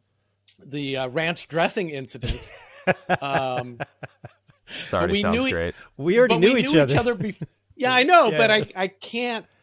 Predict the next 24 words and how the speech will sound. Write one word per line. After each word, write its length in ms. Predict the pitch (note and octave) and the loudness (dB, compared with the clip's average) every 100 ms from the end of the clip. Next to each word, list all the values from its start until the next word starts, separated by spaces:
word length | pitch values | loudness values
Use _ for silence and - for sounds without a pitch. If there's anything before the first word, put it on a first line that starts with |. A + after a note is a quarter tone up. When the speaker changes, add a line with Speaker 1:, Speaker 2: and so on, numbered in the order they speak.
| _ | _
Speaker 1:
for 100 | G3 | -10
the 120 | G3 | -6
life 360 | G3 G3 C4 C4 | -4 -4 -6 -8
of 100 | A3 | -10
me 200 | F3 E3 | -8 -8
know 480 | F3 F3 F#3+ F3+ E3 E3 | -4 -4 -4 -6 -12 -10
where 280 | E3 F3 E3 - | -4 -4 -6 -10
that 260 | D#3+ E3 | -10 -10
started. 500 | - - F3+ A3 F#2+ _ _ - _ _ _ _ _ _ _ | -16 -16 -14 -14 -16 _ _ -20 _ _ _ _ _ _ _
Speaker 2:
Yeah, 260 | A2+ D3+ G#2 | -14 -12 -12
that's 260 | G2+ - | -16 -12
weird. 380 | A#2+ D3+ A#2+ F2+ | -6 -6 -6 -8
I, 140 | A#2 - | -10 -8
I 100 | C#3+ | -6
don't 160 | G#3 | -4
remember 640 | F3 D3 D3 B2 A2+ G#2+ - _ _ _ _ | -4 -4 -4 -6 -8 -10 -14 _ _ _ _
when 500 | G#2+ G#2 G#2+ C#3+ G3+ F#3+ | -18 -14 -8 -6 -6 -8
we 120 | E3 | -8
met, 380 | C3 B2+ C3+ A#2 | -8 -8 -8 -10
where 380 | G#2+ C3+ F3 E3 | -8 -4 -2 -2
we 120 | D#3 | -4
met, 280 | C3 B2 - | -6 -8 -12
how 300 | - B2+ F3+ | -8 -6 -4
we 240 | F3 | -4